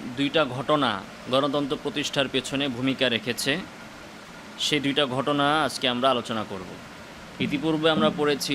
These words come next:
যে গণতন্ত্র কোন দার্শনিকদের দর্শনের উপর ভিত্তি করে প্রতিষ্ঠিত হয়েছে। সেখানে আমরা দেখেছি যে তিনজন দার্শনিক,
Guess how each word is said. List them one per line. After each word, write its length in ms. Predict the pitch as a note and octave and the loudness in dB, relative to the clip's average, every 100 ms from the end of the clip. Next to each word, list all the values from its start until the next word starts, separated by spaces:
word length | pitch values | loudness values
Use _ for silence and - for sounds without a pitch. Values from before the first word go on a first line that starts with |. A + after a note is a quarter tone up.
| - | 2
যে 60 | C3 C3 | 2 2
গণতন্ত্র 480 | C#3 C#3+ C#3+ B2+ C3+ C3 - - - - - - - - - - - C#3+ | 2 2 0 2 2 2 -4 -14 -16 -16 -16 -16 -16 -18 -16 -16 -10 -2
কোন 120 | D3+ D3 | 4 6
দার্শনিকদের 600 | C#3+ - D#3 C#3 C3+ C#3+ B2+ | 4 2 0 0 2 2 4
দর্শনের 400 | B2+ - D3 C#3+ | 4 2 0 0
উপর 140 | C3 C3 | 0 -2
ভিত্তি 220 | B2 - C3+ | -2 -2 -4
করে 140 | C#3 C3 | -2 -2
প্রতিষ্ঠিত 400 | C3+ A#2+ - C3+ B2+ | -4 -6 -6 -4 -2
হয়েছে। 260 | A#2+ A2+ C#3 B2+ | 0 -2 -2 -4
সেখানে 240 | B2+ B2+ B2+ | -2 0 0
আমরা 140 | C3 B2+ | 0 0
দেখেছি 300 | B2 C3 D3+ C#3 | 0 -2 -2 0
যে 60 | C3+ A#2+ | 0 0
তিনজন 380 | D3 C#3+ C#3 C#3+ B2 | 2 2 2 2 2
দার্শনিক, 440 | A#2 - A#2 G#2 | 2 0 -4 -4